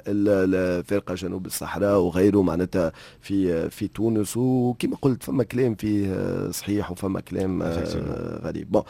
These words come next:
Speaker 1: احنا باش نحكيو اليوم على مبادرة متاع نواب شعب انتخبهم
Speaker 2: مم.
Speaker 1: الشعب باش يمثلوه، آه، طلب احداث لجنة برلمانية للتحقيق في الهجرة غير النظامية. علاش وكيفاش؟
Speaker 2: بالضبط، بالضبط.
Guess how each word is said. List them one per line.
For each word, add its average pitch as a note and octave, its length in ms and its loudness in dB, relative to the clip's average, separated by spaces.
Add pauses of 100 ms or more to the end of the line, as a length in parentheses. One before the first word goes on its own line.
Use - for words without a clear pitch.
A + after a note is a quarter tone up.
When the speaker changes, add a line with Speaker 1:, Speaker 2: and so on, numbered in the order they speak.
(280)
Speaker 1:
احنا A#2 360 6
باش A2 180 -2
نحكيو A#2+ 360 2
اليوم B2+ 260 6
على A2+ 120 4
مبادرة A2+ 540 4
متاع B2+ 220 2
نواب G#2+ 480 4
شعب A2+ 360 2
انتخبهم F#2+ 600 0
Speaker 2:
مم. F2+ 60 4
Speaker 1:
الشعب F2 640 2 (320)
باش G#2 380 -2
يمثلوه، A2 600 2 (360)
آه، G2 580 4
طلب A#2 360 2
احداث A#2 340 0
لجنة A#2 260 4
برلمانية G2+ 460 2
للتحقيق A2+ 540 -4
في G#2 60 -8
الهجرة A#2 340 2
غير B2 260 0
النظامية. A2 560 2 (180)
علاش F#2+ 560 0
وكيفاش؟ G#2 680 2
Speaker 2:
بالضبط، D#2 260 -2
بالضبط. - 120 -20